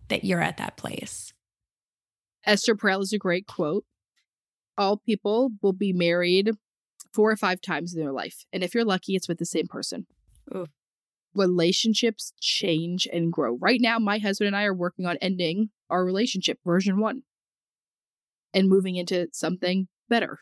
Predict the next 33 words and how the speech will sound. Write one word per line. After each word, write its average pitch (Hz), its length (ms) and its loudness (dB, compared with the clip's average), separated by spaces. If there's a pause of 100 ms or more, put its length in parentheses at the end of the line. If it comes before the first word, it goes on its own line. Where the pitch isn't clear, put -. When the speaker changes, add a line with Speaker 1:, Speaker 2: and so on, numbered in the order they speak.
(640)
Speaker 2:
And 233 160 2
so 247 140 4
I 214 80 4
think 294 240 -2
what 262 160 0
you 220 80 -2
can 202 120 -2
also 175 260 0
say 202 240 2
is, 185 120 0
like, 151 140 -6 (200)
"I'm 214 300 2
ready 190 300 0
to 196 100 0
fucking 170 360 -4
end 180 280 -2
this, 254 420 -4 (680)
and 185 120 2
I 190 120 4
need 185 260 0
something 160 360 -2
new. 107 280 -6 (260)
And 180 220 0
are 202 80 4
you 208 120 2
coming? - 360 -6 (880)
I 196 80 4
wanna 214 220 4
make 202 180 4
something 190 360 -2
new 196 140 4
with 196 200 -4
you." 247 220 0